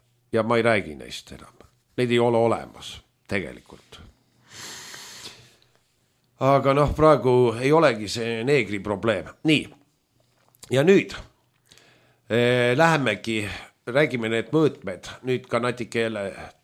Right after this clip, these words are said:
teises mastaabis läbi. Et kolm esimest mõõdet on seotud meie sisemaailmaga.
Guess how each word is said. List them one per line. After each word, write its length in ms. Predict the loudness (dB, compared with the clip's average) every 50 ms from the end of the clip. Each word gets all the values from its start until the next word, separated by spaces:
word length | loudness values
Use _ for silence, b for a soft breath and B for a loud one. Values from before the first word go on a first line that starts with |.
| _ _ _ _ _ _ _ 4
teises 380 | 4 4 4 0 -4 -10 -12 -10
mastaabis 720 | -8 -8 -4 0 0 2 2 2 0 -4 -8 -10 -10 -12 -8 -2
läbi. 300 | 0 0 0 -2 -4 -14 -18 -20 _ _ _ _ _ _ _ b b b b b b b b b b b b b b b b b _ _ _ _ _ -2
Et 140 | -2 2 6
kolm 260 | 8 8 8 10 8
esimest 440 | 8 8 6 6 4 2 0 2 4
mõõdet 380 | 6 6 6 6 4 2 0 0
on 160 | 2 2 2
seotud 360 | 2 2 2 2 0 -2 -4 -2
meie 180 | -2 -2 -2
sisemaailmaga. 920 | -4 -4 -6 -6 -8 -6 -6 -6 -6 -8 -10 -12 -16 -18 -16 -16 -16 -18